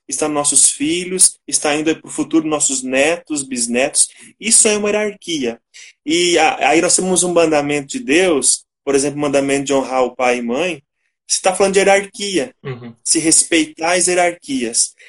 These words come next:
Speaker 1: E você ocupar o teu lugar, a tua função, o teu papel. E aí, dentro dessa hierarquia, eu acho que, Maico, que é importante entender que, de maneira perspectiva bíblica,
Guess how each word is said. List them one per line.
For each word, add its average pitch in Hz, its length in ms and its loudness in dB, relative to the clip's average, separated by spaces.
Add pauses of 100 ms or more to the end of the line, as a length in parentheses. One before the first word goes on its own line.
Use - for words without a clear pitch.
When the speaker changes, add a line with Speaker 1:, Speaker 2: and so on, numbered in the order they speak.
Speaker 1:
E 160 100 0
você 196 840 4
ocupar 175 560 2
o 175 140 -6 (100)
teu 233 280 4
lugar, 156 840 2
a - 140 -14 (160)
tua 269 320 6
função, 190 680 2 (200)
o 151 80 -6 (220)
teu 160 280 6
papel. 160 560 -4 (460)
E 165 60 2
aí, 170 100 4
dentro 180 240 0
dessa 247 160 2
hierarquia, 160 920 0 (440)
eu 143 240 -2
acho 151 280 0
que, 156 120 -4
Maico, 143 360 -2
que 147 140 -6
é 143 40 -2
importante 139 460 -6
entender 135 340 -2
que, 123 320 -6 (320)
de - 60 -14
maneira 160 260 0
perspectiva 196 600 0
bíblica, 151 600 -2